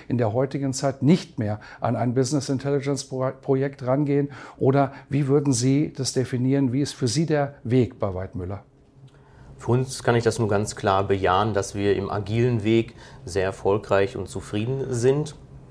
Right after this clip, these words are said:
Speaker 2: Wir wechseln natürlich die Aufgaben mal, wenn wir im Monatsabschluss stecken, dann brauche ich keinen agilen Ansatz, dann muss ich Checklisten mehr oder minder abarbeiten. Aber wenn wir ein Projekt haben, dann ist für uns der agile Weg der einzig richtige.
Speaker 1: Mhm, okay.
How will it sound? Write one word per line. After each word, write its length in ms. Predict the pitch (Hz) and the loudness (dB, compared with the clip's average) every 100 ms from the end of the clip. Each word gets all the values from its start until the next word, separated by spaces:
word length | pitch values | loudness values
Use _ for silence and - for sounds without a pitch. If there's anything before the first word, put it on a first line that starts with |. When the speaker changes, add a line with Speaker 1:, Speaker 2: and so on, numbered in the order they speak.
| - - - - | -20 -20 -20 -8
Speaker 2:
Wir 140 | 110 110 | 0 4
wechseln 360 | 135 - 143 | 4 4 0
natürlich 440 | 123 - 139 131 123 | 0 0 -2 -2 -2
die 140 | 110 | 0
Aufgaben 420 | 139 139 - 117 | 0 0 -2 -2
mal, 240 | 107 110 107 | 0 0 0
wenn 100 | 107 | 0
wir 100 | 104 | 0
im 40 | |
Monatsabschluss 760 | 101 120 117 - 104 117 110 - - - - - | 0 -2 -2 -4 -6 -4 -4 -6 -16 -18 -18 -16
stecken, 380 | - - 110 110 | -2 2 2 2
dann 100 | 101 | -2
brauche 200 | 95 101 | 2 2
ich 80 | - | 0
keinen 180 | 98 | -6
agilen 420 | 92 98 98 98 101 | -4 -6 -6 -6 -4
Ansatz, 400 | 104 104 101 - | -2 0 -2 -2
dann 140 | 95 | -6
muss 100 | 98 | -4
ich 140 | 98 | -6
Checklisten 560 | - 113 95 92 - 90 - - - - - 90 | -8 -10 -8 -10 -8 -10 -10 -20 -20 -18 -12 -6
mehr 200 | 92 92 | -4 -2
oder 120 | 92 | -2
minder 320 | 92 98 - | -4 -4 -2
abarbeiten. 760 | 98 - 104 98 104 113 104 - - - - | 0 2 4 6 4 2 -4 -6 -18 -18 -4
Aber 260 | 98 95 | 0 0
wenn 140 | 92 95 | -2 -4
wir 60 | |
ein 100 | 90 | -4
Projekt 500 | 87 90 101 - - - | -4 -4 -4 -4 -18 -16
haben, 480 | - 95 101 101 101 - - | -2 2 2 2 -6 -8 -10
dann 220 | 92 92 | -8 -8
ist 160 | 87 - | -10 -10
für 120 | - | -8
uns 180 | 90 - | -8 -6
der 100 | - | -6
agile 340 | 85 92 90 | -6 -10 -10
Weg 160 | 87 85 | -10 -6
der 140 | 80 | -6
einzig 260 | 85 - - | -6 -10 -12
richtige. 380 | 95 - 85 - - - | -12 -12 -14 -16 -12 0
Speaker 1:
Mhm, 240 | 113 139 156 - | 2 2 -2 -4
okay. 280 | 110 - | -4 -2